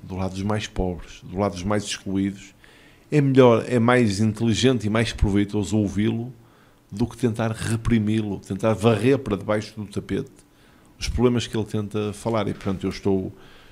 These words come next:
muito triste com essa decisão da Câmara do Porto de se ter vingado na mulher do Chalana por aquilo que eu acho que é um comportamento muito digno do Chalana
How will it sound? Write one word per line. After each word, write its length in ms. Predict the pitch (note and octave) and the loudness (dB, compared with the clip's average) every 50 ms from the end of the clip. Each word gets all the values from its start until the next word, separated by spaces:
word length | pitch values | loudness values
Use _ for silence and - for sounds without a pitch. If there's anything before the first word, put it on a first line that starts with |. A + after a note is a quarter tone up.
| - - - | -20 -8 0
muito 300 | A2 A#2 B2+ A#2+ A2+ - - | 2 4 4 4 2 0 2
triste 400 | - B2+ C#3 C#3+ - - - - | 4 6 6 6 4 0 -2 -2
com 80 | A#2 | -2
essa 220 | A2+ G#2+ - - F#2+ | -2 0 -2 -4 -4
decisão 340 | - - A2 F#2+ G#2 G#2 | -4 -2 -2 -2 -2 -2
da 120 | G2+ G2+ F#2 | -2 -2 -2
Câmara 260 | G2 G2+ G2 G2 F#2 | -2 -2 -2 -2 -4
do 80 | F#2 E2+ | -6 -6
Porto 360 | - A2+ G#2+ - - - G#2 | -4 -4 -4 -4 -6 -12 -14
de 320 | G2 - - - - G2 | -14 -14 -12 -10 -8 -8
se 200 | - - - - | -8 -8 -6 0
ter 140 | - A#2+ A2 | 2 2 2
vingado 1000 | G#2 G#2 A2 A#2 C#3+ D#3 D3+ C#3 B2 B2 C3+ B2+ C3 B2 G2 G2 G2+ G2 F#2+ - - - _ - - - - - _ _ | 2 0 2 4 6 8 8 6 6 4 4 2 0 -4 -6 -6 -8 -12 -12 -12 -14 -18 _ -20 -20 -20 -20 -20 _ _
na 120 | G#2 G#2+ G#2+ | 0 2 2
mulher 300 | G#2 G2 G2 G2+ G#2 G2+ | 2 2 2 0 0 0
do 100 | - - | -2 -6
Chalana 540 | - - - - G#2+ G#2 G#2 G#2 G#2+ A2 - - - | -10 -8 -6 -6 -6 -6 -6 -6 -8 -10 -10 -12 -10
por 120 | - G#2+ | -8 -8
aquilo 200 | G2+ - A2+ G#2+ | -6 -6 -6 -8
que 120 | G2+ - A2 | -6 -4 -2
eu 120 | G#2 G#2+ | 0 0
acho 160 | G#2 - - | 0 -2 -4
que 60 | - A2 | -6 -6
é 20 | |
um 60 | G#2+ | -4
comportamento 640 | - A#2+ A#2 A2+ - - B2+ A#2 A#2+ A2+ A2 A#2 B2+ | -2 -4 -4 -4 -4 -4 -2 -2 -2 -2 -2 -4 -4
muito 240 | C3+ B2+ - A#2 | -4 -4 -4 -4
digno 300 | A2 A2 G#2 G#2 G#2+ G#2 | -4 -4 -4 -4 -6 -8
do 80 | G2 - | -10 -10
Chalana 480 | - - A#2 A2 G#2+ G#2+ G#2+ G#2+ G#2+ | -10 -8 -6 -6 -6 -6 -6 -8 -8